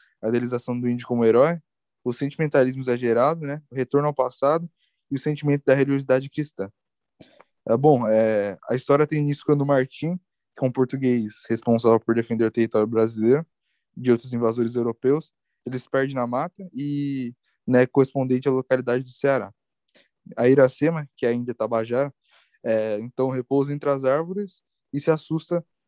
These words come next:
né, com a chegada do estranho. Dispara uma flecha contra ele,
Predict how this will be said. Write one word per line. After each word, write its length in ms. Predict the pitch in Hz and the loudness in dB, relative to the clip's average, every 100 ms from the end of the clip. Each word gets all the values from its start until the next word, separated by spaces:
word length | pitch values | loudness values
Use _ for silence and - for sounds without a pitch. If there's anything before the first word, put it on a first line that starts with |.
| _ - | _ -2
né, 240 | 131 131 | 2 2
com 180 | - 135 | 0 -4
a 60 | |
chegada 320 | 135 143 135 135 | -2 -2 0 -2
do 100 | 139 | -4
estranho. 460 | - 139 117 110 _ _ - | -6 -4 -4 -8 _ _ -14
Dispara 280 | 127 - 135 | -4 2 4
uma 160 | 147 139 | 4 2
flecha 320 | - 147 151 | 2 0 0
contra 420 | 156 151 151 147 | -4 0 2 2
ele, 220 | 139 175 | 2 -2